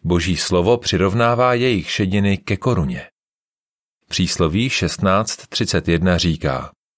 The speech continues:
„Šediny jsou korunou krásy, když se nacházejí na správné cestě.“ Tyhle drahokamy je ale snadné přehlédnout. Když mladší lidé chápou, jakou mají starší lidé hodnotu,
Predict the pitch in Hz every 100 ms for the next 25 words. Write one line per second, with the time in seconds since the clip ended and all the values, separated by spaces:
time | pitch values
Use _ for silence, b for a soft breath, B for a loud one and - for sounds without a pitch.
0 | _ - - 190 113 135 139 - 120 170
1 | - 127 127 135 135 123 - 104 101 -
2 | - 69 80 82 - 76 82 - 113 113
3 | 107 113 107 98 85 - 85 80 78 78
4 | 76 76 - - 71 - _ _ _ _
5 | _ _ _ _ _ _ _ _ _ -
6 | 92 90 80 87 98 139 92 76 71 -
7 | 107 98 - 98 95 107 120 - 123 113
8 | 135 120 98 - - - _ _ _ _
9 | _ 87 82 - 80 104 - - 127 131
10 | 120 101 - 107 120 107 82 78 98 143
11 | 143 120 107 92 76 - 110 117 - 104
12 | 98 90 76 98 135 139 -